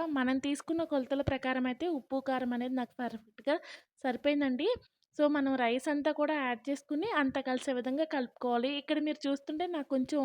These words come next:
ఆయిల్ అనేది ఎక్కువైనట్లుగా ఉంది కదండి, అది అలా ఏం లేదండి.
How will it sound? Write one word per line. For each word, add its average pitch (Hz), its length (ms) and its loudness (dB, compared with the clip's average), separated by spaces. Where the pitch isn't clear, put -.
ఆయిల్ 240 260 0
అనేది 285 320 0
ఎక్కువైనట్లుగా 262 680 0
ఉంది 254 200 0
కదండి, 233 380 -4
అది 240 240 2
అలా 254 200 12
ఏం 294 200 6
లేదండి. 277 400 6